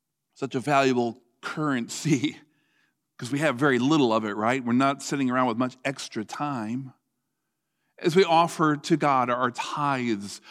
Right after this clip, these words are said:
our offerings as a sacrifice, not just digging through my purse and do I have a couple extra singles or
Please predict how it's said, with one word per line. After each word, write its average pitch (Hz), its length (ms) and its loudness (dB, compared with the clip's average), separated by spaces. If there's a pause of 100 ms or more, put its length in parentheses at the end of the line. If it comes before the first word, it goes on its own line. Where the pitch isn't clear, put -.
(180)
our 139 400 4
offerings 135 540 0
as 117 140 -4
a 123 60 -4
sacrifice, 143 1160 -4 (520)
not 143 220 -4
just 131 280 -2
digging 127 300 0
through 123 220 -2
my 113 160 0
purse 123 420 -4
and 110 120 -2
do 117 100 -2
I 113 100 2
have 117 220 -6
a 117 60 -6
couple 120 360 -10
extra 117 320 -12
singles 120 680 -6
or 95 160 -8